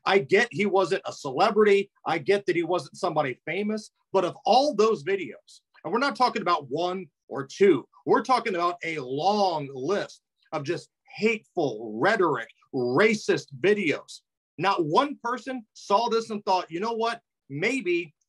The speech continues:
this lunatic needs to lose his account." But heaven forbid you disagree with Doctor Fauci, you're taken off of social media.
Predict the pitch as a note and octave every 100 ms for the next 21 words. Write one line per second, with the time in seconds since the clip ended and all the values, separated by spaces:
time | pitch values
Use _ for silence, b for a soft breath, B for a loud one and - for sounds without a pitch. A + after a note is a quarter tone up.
0 | _ B2+ G#3+ - - F3+ A3+ G#3 A#3 A3
1 | F#3+ D#3+ - D#3+ G3 E3+ G3 C#3+ C#3+ F3+
2 | D#3 - - _ _ _ b b F#3+ E3
3 | C4 C4 - F#3 C#3 C4 C#3 F3 C#3 G#3
4 | G#3 D#3 G#3 G3+ D#3+ D#3+ F3 - C#3 -
5 | G3 A#3 A3+ A#2+ A#2 _ _ _ _ C3
6 | B3+ C#4+ A#3+ A3+ G#3 G#3 F3 - A3 -
7 | F3 G3 C4+ B2+